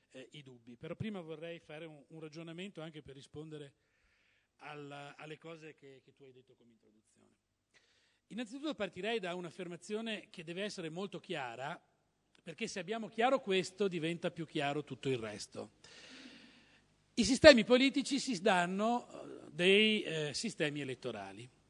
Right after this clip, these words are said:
Però il sistema elettorale, una volta che è stato costruito, riproduce degli effetti di ritorno sul sistema politico.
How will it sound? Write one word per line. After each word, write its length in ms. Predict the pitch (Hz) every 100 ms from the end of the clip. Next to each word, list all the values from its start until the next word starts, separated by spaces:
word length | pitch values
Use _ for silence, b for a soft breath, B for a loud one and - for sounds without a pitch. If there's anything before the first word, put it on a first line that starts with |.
| _ b b b b b b b b b _ _ _ _ _ _
Però 240 | 277 254
il 80 | 170
sistema 340 | 214 220 269
elettorale, 460 | 226 185 196 208 165
una 140 | 135
volta 400 | 147 185 175 139
che 120 | 120 135
è 40 |
stato 280 | - 175 143
costruito, 600 | 156 151 220 170 131 220
riproduce 500 | 262 240 226 262 190
degli 180 | 170 170
effetti 340 | - 220 196
di 100 | 160
ritorno 540 | 226 - 147 127 165 196
sul 180 | 226
sistema 400 | - 208 127 123
politico. 600 | 123 135 104 - - 107